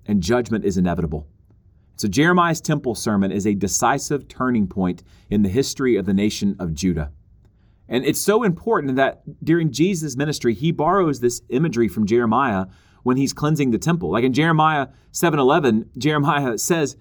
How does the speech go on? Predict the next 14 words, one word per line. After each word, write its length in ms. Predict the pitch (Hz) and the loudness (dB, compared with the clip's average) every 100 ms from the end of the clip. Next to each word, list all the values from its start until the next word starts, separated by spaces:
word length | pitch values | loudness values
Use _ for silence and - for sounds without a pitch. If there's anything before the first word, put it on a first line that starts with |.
| _ _ _ | _ _ _
"Has 260 | 160 160 127 | 0 0 2
this 200 | 170 - | 0 0
house, 640 | - 123 127 - - - - _ _ - | 0 2 0 -2 -10 -10 -16 _ _ -16
which 160 | - | -10
is 80 | 127 | -8
called 260 | - 165 160 | 0 0 2
by 140 | 151 | 2
my 220 | 127 139 | 4 2
name, 340 | 156 131 180 208 | 2 0 0 0
become 600 | 139 - - 143 180 185 | -2 -4 -2 0 0 0
a 100 | 110 | -4
den 520 | 92 85 123 180 180 180 - | -2 0 2 2 0 -2 -6
of 140 | 98 | -4
robbers? 720 | 98 98 113 165 262 - - | 0 4 4 2 -4 -8 -14